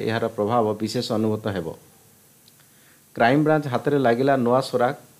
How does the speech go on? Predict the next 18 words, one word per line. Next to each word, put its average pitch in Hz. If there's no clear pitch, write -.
ସ୍ପଟ୍କୁ -
ନେଇ 135
ତଦନ୍ତ 123
ଆରମ୍ଭ 117
କରିଥିବା 117
ସୂଚନା। 98
ମାନସ 135
ସ୍ୱାଇଁ 156
ହତ୍ୟା 139
ମାମଲା, 131
ଅଶ୍ଳୀଳ 151
ସିନେମାରେ 131
ନିରଞ୍ଜନ 123
ହିରୋ 113
ଥିଲେ। 85
ବଲାଙ୍ଗୀରରେ 151
ଅଭାବନୀୟ 143
ଘଟଣା, 120